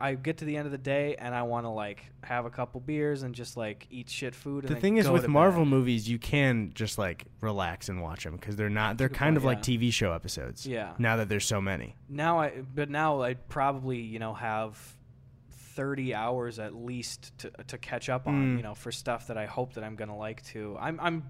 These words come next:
Speaker 1: I'm walling myself off. There's no logic to it, but I'm just
Speaker 2: Mm.
Speaker 1: saying, I don't know if I wanna do that, but I think at some point I'll probably watch 'em
Speaker 2: Yeah.
Speaker 1: all. I don't know. Plus now I got fucking Red Dead, so. <laughs>
Speaker 2: Yeah, yeah, true.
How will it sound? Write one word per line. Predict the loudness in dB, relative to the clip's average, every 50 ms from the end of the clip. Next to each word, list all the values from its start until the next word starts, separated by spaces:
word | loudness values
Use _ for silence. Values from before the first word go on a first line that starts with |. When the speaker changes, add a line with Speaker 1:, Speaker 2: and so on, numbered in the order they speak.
| -6 -2
Speaker 1:
I'm | -2 -2 0
walling | 4 6 6 6 6 6 4 2
myself | 0 0 -2 -2 -2 -2 -2 -2 -2
off. | -4 -4 -4 -4 -4
There's | -6 -6 -6 -6
no | -6 -2 0 0 0 0
logic | 0 0 0 -2 -2 -4 -8 -10
to | -10 -12 -10 -10
it, | -10 -10
but | -6 0
I'm | 2 4 6
just | 6 6 4
Speaker 2:
Mm. |
Speaker 1:
saying, | 2 0 -4 -8 -6
I | -6 -4 -4
don't | -4 -4
know | -6 -6
if | -8 -8
I | -8 -10
wanna | -10 -10 -12 -10
do | -10 -10
that, | -8 -4
but | -2 -2
I | -2 -2
think | -2 -4 -6 -4 -4 -4
at | -6 -6
some | -8 -8 -8
point | -8 -10 -10 -10
I'll | -10
probably | -8 -8 -8 -8 -8 -10
watch | -10 -10 -10 -8 -4
'em | 0
Speaker 2:
Yeah. | 2 2 2 0 -2 -8 -14 -18 -20 -20 -20 -20 -20 -20 -16 -10
Speaker 1:
all. | -8 -6
I | -6
don't | -6 -8
know. | -10 -10 -12 -14 -16 -20 -20 -20 -20 -20 -20 -20 -20 -18 -14 -14 -14 -14 -14 -18 -12 -4 -2 0 0 0 -2 -6 -8
Plus | -8 -6
now | -4 -4
I | -4 -4
got | -4 -6
fucking | -6 -8 -8 -6 -6
Red | -4 -4 -4
Dead, | -4 -4 -4 -6 -8 -10
so. | -12 -14 -12 -12 -12 -12 -12 -12 -12
<laughs> | -6 -2
Speaker 2:
Yeah, | 2 4 4 4 4
yeah, | 2 -2 -4 -4
true. | -4 -4 -4 -4 -4